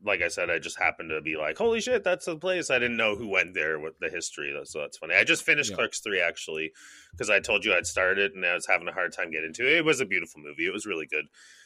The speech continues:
Speaker 1: Once you get back into that world, like, I was out of the world, I guess, for a bit.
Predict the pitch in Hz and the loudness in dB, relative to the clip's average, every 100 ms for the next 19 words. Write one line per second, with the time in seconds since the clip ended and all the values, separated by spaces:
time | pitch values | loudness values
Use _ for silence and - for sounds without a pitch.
0 | _ 131 123 143 127 127 110 107 - 104 | _ 2 4 4 8 10 12 10 8 4
1 | 101 95 85 87 87 104 117 - 104 101 | 6 8 8 4 4 4 4 4 2 6
2 | 107 113 101 117 123 120 101 101 120 120 | 6 6 8 8 8 2 4 4 6 4
3 | 127 117 - 131 117 120 117 | 4 2 0 0 2 4 4